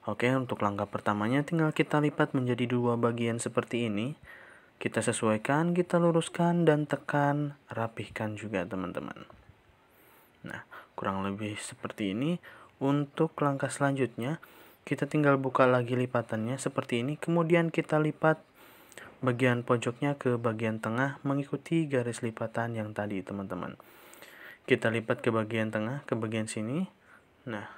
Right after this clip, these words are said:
apabila sudah sesuai, tinggal kita tekan saja teman-teman. Tinggal kita tekan dan rapikan. Nah,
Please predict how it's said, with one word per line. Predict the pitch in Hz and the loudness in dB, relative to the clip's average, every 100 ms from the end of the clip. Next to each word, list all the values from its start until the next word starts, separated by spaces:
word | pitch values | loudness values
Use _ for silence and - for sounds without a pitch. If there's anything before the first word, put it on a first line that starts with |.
| - - | -20 -8
apabila | - 107 110 | -4 0 0
sudah | 107 110 107 | 0 -2 -4
sesuai, | 113 - 107 113 165 196 - - - - - | -6 -4 -2 0 -2 -4 -8 -20 -20 -20 -4
tinggal | - 175 170 170 170 - | 2 4 8 8 6 0
kita | 156 - 151 147 143 | -6 -2 2 2 2
tekan | - 123 127 120 | -2 -2 -2 -2
saja | 120 113 107 110 | -4 -6 -4 -6
teman-teman. | 107 104 101 95 92 - _ - - - - _ | -6 -8 -8 -8 -8 -12 _ -20 -20 -20 -20 _
Tinggal | 110 101 98 | -6 -6 -4
kita | 101 98 | -6 -6
tekan | 95 95 139 180 190 - _ | -8 -2 0 2 -2 -8 _
dan | 151 156 160 165 156 _ _ | 0 2 2 -2 -6 _ _
rapikan. | - 104 113 110 110 101 92 87 - - - _ - _ _ - - - - _ | -8 -2 0 -2 -4 -8 -10 -12 -18 -20 -20 _ -20 _ _ -20 -20 -20 -20 _
Nah, | - - | -14 -14